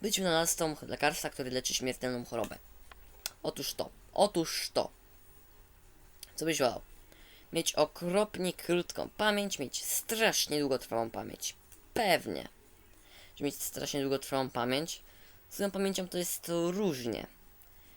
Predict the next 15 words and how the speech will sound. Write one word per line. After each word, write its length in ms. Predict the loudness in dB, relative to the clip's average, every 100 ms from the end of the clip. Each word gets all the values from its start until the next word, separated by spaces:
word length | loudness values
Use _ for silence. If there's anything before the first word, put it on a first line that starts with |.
| -20 -8
Ja 100 | -6
wam 100 | -4
powiem, 220 | -2 -2
że 60 | -2
z 40 |
tą 160 | -2 -2
pamięcią 320 | -2 -2 -2
to 100 | -2
jest 240 | -2 -2 -4
różnie. 480 | -4 -2 0 2
Jak 160 | 0 -2
s-, 260 | -6 -6 -6
jakieś 300 | -6 -4 0
ważne 400 | 4 4 2 -4
rzeczy 440 | -4 -6 -4 -6